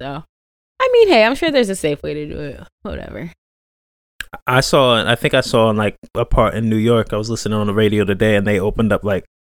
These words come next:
Speaker 2: movie theaters to some capacity.
Speaker 1: Mm-hmm.
Speaker 2: And there was people going in there, and ev-, and, like, even, like, the em-
Speaker 1: I think there's some here that are open. Mm-hmm.
Speaker 2: Are there?
Speaker 1: I think so.
Speaker 2: But even, like, the employees were, like, happy being back at work.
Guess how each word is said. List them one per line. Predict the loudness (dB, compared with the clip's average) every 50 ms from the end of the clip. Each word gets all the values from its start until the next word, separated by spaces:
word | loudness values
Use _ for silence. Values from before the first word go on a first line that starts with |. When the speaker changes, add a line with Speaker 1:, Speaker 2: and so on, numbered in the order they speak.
| _ _ _
Speaker 2:
movie | 0 0 2 2 2 0
theaters | 2 2 2 4 4 4 2 0 -2
to | -4 -4
some | -2 -2 0 -2 0
capacity. | -2 -2 0 2 2 2 2 0 -2 -6 -6 -6 -8 -10 _ _ _ _ _ _ _ _ _ -8
Speaker 1:
Mm-hmm. | -6 -6 -6 -6 -4 -2 0
Speaker 2:
And | 0 2
there | 2 2
was | 0 0
people | 0 -2 0 0 0 -2
going | 0 0 0 2 2 0
in | 2 2
there, | 2 2 2
and | 2 2
ev-, | 2 0 2
and, | 0 0 2 4
like, | 4 4 2 4
even, | 2 0 2 2 2
like, | 2 2 2 2
the | 2 2 2
em- | 2
Speaker 1:
I | 2 2
think | 2 2 2
there's | 2 0 2
some | 4 2 2 4
here | 2 2 2 2 2 2 2 0 -2 -6 -10 _ _ _
that | -6 -4
are | -4 -4
open. | -4 -4 -6 -10 -10 -10
Mm-hmm. | -8 -6 -6 -6 -6 -8 -10 _ _ _ _ _ _ _ _ _ _ _ _ _ _ -8 -6
Speaker 2:
Are | 0 2 2 4
there? | 4 4 2
Speaker 1:
I | 2
think | -2 -8 -12 -12
so. | -10 -10 0 2
Speaker 2:
But | 4 4
even, | 6 4 4 4 2
like, | 2 2 2
the | 2 0
employees | 0 2 2 4 6 6 4 4 2
were, | 2
like, | 2 2 2 2 0
happy | -4 -2 0 0 0 2 2 0
being | 2 4 4 4 4 4 2
back | 2 0 2 2
at | 2 2
work. | 2 2 0 0 -2 -4 -14